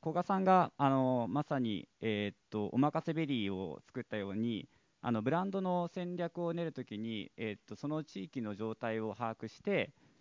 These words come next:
戦略を作ってブランドをやってたと思うんですけど、もともとはそれでよかったんだけど、お客さんの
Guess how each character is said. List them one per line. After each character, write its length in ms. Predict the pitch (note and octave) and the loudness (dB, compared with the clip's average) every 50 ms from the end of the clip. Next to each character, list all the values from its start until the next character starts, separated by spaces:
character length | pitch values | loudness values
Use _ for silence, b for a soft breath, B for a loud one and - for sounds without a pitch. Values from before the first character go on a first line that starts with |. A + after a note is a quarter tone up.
| _ _ _ | _ _ _
戦 160 | - C3 B2+ | -2 0 0
略 180 | A2+ A#2 - - | 0 -2 -4 -2
を 140 | A#2 A2+ G#2 | -4 -4 -4
作 160 | - - B2+ | -4 -8 -8
っ 40 | A2 | -8
て 220 | - _ - C#3 | -8 _ -6 -4
ブ 80 | A#2 A#2 | -2 0
ラ 120 | A#2 A2+ | -2 0
ン 40 | A#2 | 0
ド 120 | A#2 A#2 | -2 -2
を 40 | A2+ | -2
や 120 | F#2+ G2+ | -2 -4
っ 20 | - | -6
て 100 | - A2+ | -6 -10
た 100 | - G#2 | -8 -6
と 80 | - | -6
思 100 | G#2 G#2 | -6 -6
う 20 | G2+ | -6
ん 40 | F#2 | -6
で 60 | G2 | -8
す 80 | - | -8
け 80 | - A2 | -8 -4
ど、 180 | A2+ A#2+ G#2 E2+ | -2 -2 -2 0
も 160 | A#2+ D3 F3+ | -2 -2 -2
と 120 | - C4+ | 0 0
も 120 | C4 C4+ C4 | 0 0 0
と 140 | - C4+ | -2 0
は 100 | A3+ D#3+ | 0 0
そ 120 | C3+ - C3+ | 0 0 -2
れ 80 | C3+ | -2
で 80 | B2+ C#3+ | -2 -2
よ 80 | C#3+ C#3 | -2 -2
か 80 | C#3 | -4
っ 60 | A2+ - - | -6 -6 -6
た 80 | F#2+ | -8
ん 60 | E2 | -8
だ 100 | D2 D#2+ | -8 -8
け 120 | - F#2 G2 | -8 -8 -4
ど、 280 | G#2+ A#2+ A2 F#2+ - - _ _ _ _ | -4 -2 -2 -4 -6 -10 _ _ _ _
お 100 | - C3 | -14 -6
客 220 | - F#3 F3+ - - | -4 -4 -6 -6 -6
さ 200 | - G3 F3+ E3+ | -6 -4 -4 -2
ん 160 | E3+ E3+ E3+ | -2 -4 -2
の 320 | E3 E3 D#3+ D#3 C#3 - | -2 -2 -2 -2 -2 -6